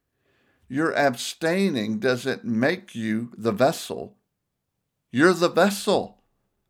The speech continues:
And possess that vessel in the way that it's already been designed, in holiness, in sanctification, and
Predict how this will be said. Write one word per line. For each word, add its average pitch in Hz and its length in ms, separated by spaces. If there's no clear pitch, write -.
And 143 240
possess 160 560
that 156 300
vessel 120 760
in 151 220
the 147 140
way 147 460
that 135 220
it's 135 220
already 147 480
been 143 400
designed, 127 960
in 139 160
holiness, 143 800
in 165 360
sanctification, 156 1400
and 147 320